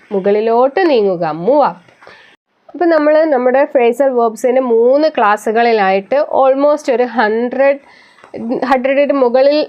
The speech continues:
വേർഡ്സ് നമ്മൾ ഡിസ്കസ് ചെയ്തു, പരിചയപ്പെട്ടു, സംസാരിച്ചു, പഠിച്ചു, പ്രാക്ടീസ് ചെയ്തു, അല്ലേ? ഇതൊക്കെ നിങ്ങൾക്ക് യൂസ്ഫുൾ ആയിട്ടുള്ള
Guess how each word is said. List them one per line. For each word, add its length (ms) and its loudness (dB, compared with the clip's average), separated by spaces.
വേർഡ്സ് 420 0
നമ്മൾ 240 0
ഡിസ്കസ് 440 -4
ചെയ്തു, 240 0
പരിചയപ്പെട്ടു, 800 -2
സംസാരിച്ചു, 760 -2
പഠിച്ചു, 380 -4
പ്രാക്ടീസ് 560 -4
ചെയ്തു, 220 -2
അല്ലേ? 160 2
ഇതൊക്കെ 380 -2
നിങ്ങൾക്ക് 380 0
യൂസ്ഫുൾ 540 -2
ആയിട്ടുള്ള 560 0